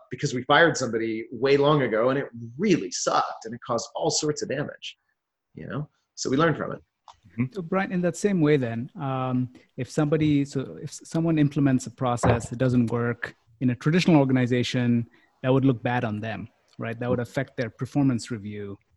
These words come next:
Speaker 3: and their stature in the company. So I guess in a, when you implement, uh, holacracy, you allow experimentation, but in that same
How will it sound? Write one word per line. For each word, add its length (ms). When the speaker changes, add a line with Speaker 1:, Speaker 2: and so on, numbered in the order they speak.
Speaker 3:
and 140
their 100
stature 400
in 100
the 80
company. 540
So 120
I 40
guess 220
in 100
a, 260
when 160
you 60
implement, 360
uh, 320
holacracy, 840
you 140
allow 420
experimentation, 920
but 340
in 120
that 120
same 360